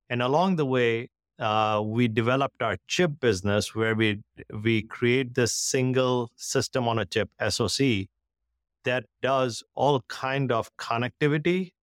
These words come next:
processing, and A I functions. And so if you think about our chip, our brand is Snapdragon. The, the way the chip works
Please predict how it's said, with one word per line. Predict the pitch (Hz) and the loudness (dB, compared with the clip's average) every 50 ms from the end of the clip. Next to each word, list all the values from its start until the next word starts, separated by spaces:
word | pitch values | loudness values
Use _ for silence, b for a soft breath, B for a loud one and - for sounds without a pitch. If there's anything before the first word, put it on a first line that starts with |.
| _ _ _ | _ _ _
processing, | - - 120 120 117 - - 127 - - 120 107 101 101 101 - - - | -4 0 2 2 2 2 0 -2 0 2 0 0 0 -2 -4 -8 -6 -6
and | 113 110 110 | -2 -2 0
A | 110 107 110 | 0 0 0
I | 110 107 98 | -2 -2 -4
functions. | - - 107 92 87 87 - 90 - - - - - - - _ - | -2 -2 -2 0 0 -2 -4 -6 -6 -6 -8 -8 -10 -10 -12 _ -6
And | - 113 104 104 101 | -4 -2 -2 -2 -4
so | - - 123 110 107 107 104 - _ _ _ _ _ _ _ - | -2 0 0 2 2 2 0 -4 _ _ _ _ _ _ _ -6
if | 120 - | -2 -2
you | 147 | 0
think | - - 151 147 147 | 0 0 0 0 0
about | 135 135 135 131 131 | 0 0 0 0 0
our | 127 120 107 | 0 -2 -2
chip, | - - - 131 120 107 - | -2 0 0 0 0 0 0
our | 117 110 107 | -2 -2 -2
brand | 98 101 113 117 117 120 117 | 0 -2 -2 -2 0 0 0
is | 107 - | 0 0
Snapdragon. | - - 110 104 104 - - 110 107 98 95 98 98 95 95 95 95 - _ - - | -2 -4 -4 -4 -4 -4 -2 -2 0 0 0 0 0 0 0 -2 -4 -6 _ -14 -4
The, | - 107 107 104 101 | 0 2 2 2 2
the | 104 107 | 0 -2
way | 107 113 127 131 | 0 0 0 0
the | 127 117 113 101 | 2 2 0 0
chip | - - - 143 131 - - | 0 -2 -2 -2 -2 -4 -6
works | 117 113 113 107 110 110 104 - - | -2 2 2 4 2 2 -2 -8 -10